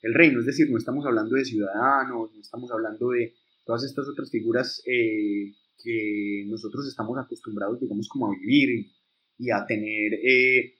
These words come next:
libertades y a ser individuos y a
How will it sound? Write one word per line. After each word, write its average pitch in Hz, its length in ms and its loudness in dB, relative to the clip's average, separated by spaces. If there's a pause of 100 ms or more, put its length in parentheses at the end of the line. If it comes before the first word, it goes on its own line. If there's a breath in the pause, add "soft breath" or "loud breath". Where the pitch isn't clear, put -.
(120)
libertades 123 960 6
y 113 60 -2
a 98 60 -2
ser 101 600 -4
individuos 123 960 2
y 117 60 0
a 98 100 0